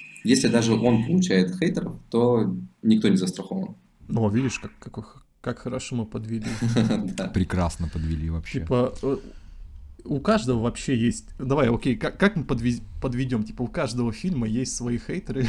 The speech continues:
Speaker 2: <laughs> у каждого фильма есть свои фанаты.
Speaker 3: У каждого человека есть
Speaker 2: Так.
Speaker 3: свои хейтеры.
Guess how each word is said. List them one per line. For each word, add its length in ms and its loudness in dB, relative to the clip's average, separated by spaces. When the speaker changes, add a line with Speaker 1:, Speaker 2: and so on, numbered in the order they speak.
Speaker 2:
<laughs> 100 6
у 80 0
каждого 440 0
фильма 400 -4
есть 200 -4
свои 240 -6
фанаты. 480 -8
Speaker 3:
У 40 -8
каждого 360 2
человека 460 2
есть 160 0
Speaker 2:
Так. 40 -12
Speaker 3:
свои 120 -6
хейтеры. 400 -12